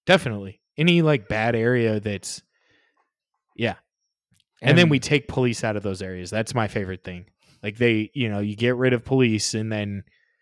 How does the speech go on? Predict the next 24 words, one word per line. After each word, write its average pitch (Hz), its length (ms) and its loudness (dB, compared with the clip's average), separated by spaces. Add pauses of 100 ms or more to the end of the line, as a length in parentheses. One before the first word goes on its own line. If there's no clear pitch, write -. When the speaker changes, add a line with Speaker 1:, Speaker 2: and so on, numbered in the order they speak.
(240)
Speaker 1:
you're 117 160 2
complaining 120 560 2
that 110 100 2
our 101 120 0
crime 110 340 -2
rate 98 160 -4
goes 92 240 -8
up. 80 180 -12 (100)
Well, 113 180 -4
what 110 140 -4
the 101 60 -14
fuck 117 260 -2
do 113 80 -4
you 107 60 -2
expect? - 500 -8 (340)
Speaker 2:
The 117 80 -2
Wild 110 300 -2
Wild 104 200 -2
West, 120 320 -6
dude. 110 260 -8 (640)
Speaker 1:
Yeah. 120 200 0 (1900)
I 107 100 -6
don't 98 100 -4
know. 92 160 -8